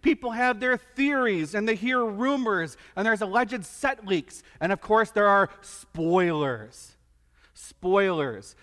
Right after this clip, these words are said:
If you're not familiar with the term spoiler, essentially a spoiler is when you get a description of a movie that potentially gives away story details before you see it. It would be like if back in the day when Wizard of Oz came out,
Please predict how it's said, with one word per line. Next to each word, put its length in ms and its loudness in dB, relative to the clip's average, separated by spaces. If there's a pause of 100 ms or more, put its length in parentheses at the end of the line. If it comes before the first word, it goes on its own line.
If 140 -10
you're 80 0
not 200 0
familiar 380 2
with 140 -2
the 80 -8
term 320 -2
spoiler, 760 0 (420)
essentially 560 0
a 60 0
spoiler 680 0 (160)
is 140 -6
when 100 0
you 100 0
get 140 2
a 80 2
description 680 -4
of 140 0
a 80 -2
movie 580 -2 (260)
that 100 2
potentially 760 -4
gives 400 -2
away 460 0
story 420 0
details 600 0
before 460 -2
you 120 -4
see 320 -10
it. 240 -10 (680)
It 80 0
would 120 4
be 140 0
like 300 2
if 160 -4
back 260 2
in 80 -6
the 80 -4
day 500 0 (220)
when 180 0
Wizard 280 4
of 100 0
Oz 300 2
came 340 -2
out, 320 2